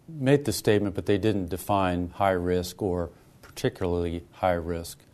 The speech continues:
And I think, as Dan alluded to, I think you could make the comment that any patient with femoral popliteal disease is high risk or particularly high risk for restenosis.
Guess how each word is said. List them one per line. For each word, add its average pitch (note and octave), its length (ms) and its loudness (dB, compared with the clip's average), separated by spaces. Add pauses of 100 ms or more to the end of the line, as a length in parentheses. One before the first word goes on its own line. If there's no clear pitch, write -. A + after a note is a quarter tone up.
(600)
And A2+ 100 4
I G#2+ 60 6
think, G#2+ 220 0
as F#2 120 2
Dan A2 340 4
alluded A2+ 440 0
to, G2+ 160 0
I F#2+ 60 0
think F#2 280 -6
you G2+ 60 -6
could F#2 180 -4
make F#2+ 240 0 (340)
the G2+ 140 -8
comment F#2+ 480 0
that G2 340 2 (100)
any G#2 220 -2
patient F#2 520 -4
with F#2 280 -6
femoral F#2 300 -4
popliteal F#2+ 640 -2
disease F2+ 580 -4 (800)
is F#2 160 -4
high F#2 240 2
risk F#2 480 -2
or G2+ 40 -2
particularly F#2+ 460 -6
high F#2 140 -2
risk F2+ 320 -4
for F#2+ 180 -4
restenosis. G2+ 760 -4